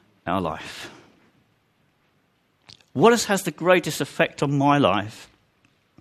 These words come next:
And maybe you could ask that question while you're sitting in your chair. What or who has influenced me most in my life? Now take it aside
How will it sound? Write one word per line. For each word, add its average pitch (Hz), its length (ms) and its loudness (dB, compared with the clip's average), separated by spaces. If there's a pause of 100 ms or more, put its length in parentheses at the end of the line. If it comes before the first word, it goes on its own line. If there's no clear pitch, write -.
(300)
And 120 100 4
maybe 226 260 4
you 175 80 -2
could 170 140 -2
ask 170 200 -2
that - 200 -4
question 156 360 -2
while 151 140 0
you're 143 160 -4
sitting 147 300 -4
in 139 120 0
your 120 160 -4
chair. 185 380 -2 (680)
What 196 440 0
or 131 160 -2
who 123 460 4
has 123 260 0
influenced 170 640 -2
me 139 160 2
most 165 680 -2
in 120 160 -2
my 139 160 2
life? 151 340 -2
Now 175 120 0
take 269 320 -2
it - 80 -4
aside 135 580 0